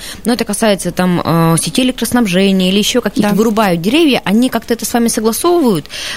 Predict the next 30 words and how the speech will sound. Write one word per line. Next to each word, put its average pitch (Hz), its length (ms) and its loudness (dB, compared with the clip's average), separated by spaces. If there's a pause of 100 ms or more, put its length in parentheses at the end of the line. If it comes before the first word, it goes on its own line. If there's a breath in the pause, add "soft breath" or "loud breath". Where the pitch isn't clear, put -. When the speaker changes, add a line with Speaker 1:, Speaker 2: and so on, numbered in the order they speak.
(100 loud breath)
Speaker 1:
а, 175 280 0
ставят 240 360 0
в 220 40 0
известность, 170 580 -2
есть 196 300 -2
какая-то 196 440 -2
здесь 156 220 -2
договоренность? 165 800 -2 (260 loud breath)
Или 247 160 2
вот 220 160 0
такого 226 360 -2
рода 196 200 0
ведомства 233 440 0
есть, 202 360 -4
там, 160 140 -2
положено 240 360 2
им 196 100 0
по - 80 -6
закону, 190 360 0
разреш-, 160 360 -2
разрешено 180 400 0
вырубить 202 360 0
деревья, 143 280 0
они 277 120 2
приходят 240 360 0
и 160 40 -6
вырубают, 143 480 -2
никого 180 280 0
не 160 60 0
спрашивая? - 480 -6